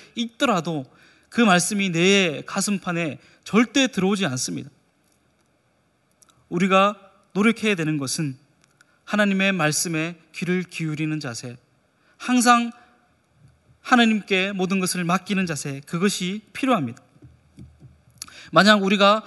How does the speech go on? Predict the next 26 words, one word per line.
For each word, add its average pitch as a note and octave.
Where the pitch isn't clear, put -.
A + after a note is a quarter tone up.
하나님을 A#3+
떠나서 G3
하나님의 A#3
소리에 G#3+
더 G#3
이상 A3
듣지 A#3
않고 D#3+
하나님의 A#3
그 A3
소리의 A3
문을 A#3
닫는다면, F#3
그 G3
영적 A#3+
가람의 A3+
현상이 A3
계속된다면 G3+
어떠한 G#3+
일이 F3
벌어집니까? D#3
하나님을 G#3
떠난 G3
인생의 E3+
결과는 C#3+
결국에는 D3+